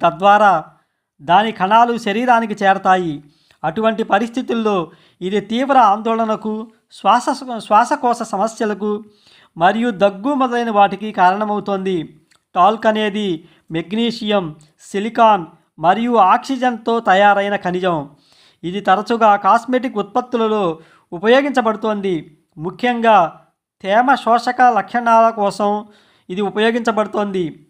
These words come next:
అయినప్పటికీ కొన్ని అధ్యయనాలు టాల్కమ్ పౌడర్ను ముఖ్యంగా జననేంద్రియ ప్రాంతంలో ఉపయోగించినప్పుడు అండాశయ క్యాన్సర్ ప్రమాదాన్ని పెంచుతాయని హెచ్చరిస్తున్నాయి.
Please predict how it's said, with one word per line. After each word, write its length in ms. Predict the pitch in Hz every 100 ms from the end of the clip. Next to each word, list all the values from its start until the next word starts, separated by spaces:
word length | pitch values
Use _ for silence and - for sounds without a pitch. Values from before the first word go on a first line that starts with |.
| -
అయినప్పటికీ 840 | 151 185 214 220 202 202 208 175 156 _
కొన్ని 220 | 185 202 220
అధ్యయనాలు 840 | 180 185 262 247 220 214 202 160 _ _ _ _ _ _ _ _ _ _ _ -
టాల్కమ్ 420 | 175 247 269 285 262
పౌడర్ను 360 | 233 226 226
ముఖ్యంగా 840 | 214 202 - 247 233 233 185 170 - _ _
జననేంద్రియ 720 | 143 185 214 262 269 262 262
ప్రాంతంలో 600 | 247 214 226 220 226 226
ఉపయోగించినప్పుడు 920 | 220 - 233 247 233 220 214 214 190 156
అండాశయ 640 | 156 175 233 269 247 233
క్యాన్సర్ 420 | 226 190 208 233 226
ప్రమాదాన్ని 440 | 226 220 220 214
పెంచుతాయని 680 | 208 180 233 220 214 202 196
హెచ్చరిస్తున్నాయి. 1000 | 170 214 214 - 196 185 185 165 143 _